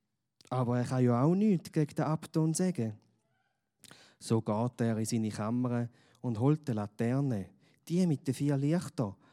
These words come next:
die er einst von einem Wanderer bekommen hat, mit den Worten: "Sie werden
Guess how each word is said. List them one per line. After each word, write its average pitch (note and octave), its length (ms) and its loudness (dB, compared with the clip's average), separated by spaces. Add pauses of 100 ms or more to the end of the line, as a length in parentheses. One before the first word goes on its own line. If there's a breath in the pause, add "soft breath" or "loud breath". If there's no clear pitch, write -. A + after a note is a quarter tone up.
(240 soft breath)
die G2 180 -6
er B2+ 420 -2 (100)
einst A2+ 460 -4
von G#2 180 -4
einem G2 180 -4
Wanderer B2 560 -2
bekommen A2+ 560 -2
hat, - 440 -10
mit G#2+ 260 -8
den G#2 100 -4
Worten: G2+ 540 -6 (680 soft breath)
"Sie G2+ 320 -10
werden G#2 380 -6